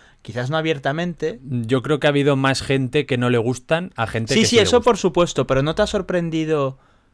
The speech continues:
Speaker 1: que haya tanta gente que le gusta?
Speaker 2: Es que yo no lo consideraría tanta gente.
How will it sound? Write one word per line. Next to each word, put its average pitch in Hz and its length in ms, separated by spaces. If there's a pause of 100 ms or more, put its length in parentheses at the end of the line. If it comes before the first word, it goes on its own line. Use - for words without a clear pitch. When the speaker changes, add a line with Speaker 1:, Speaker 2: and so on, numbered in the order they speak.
(220)
Speaker 1:
que 156 80
haya 151 220
tanta 151 360
gente 143 440
que 135 120
le 131 80
gusta? 143 480 (1300)
Speaker 2:
Es 101 140
que 123 140
yo 117 100
no 131 100
lo 131 100
consideraría 113 640
tanta 104 280
gente. 113 340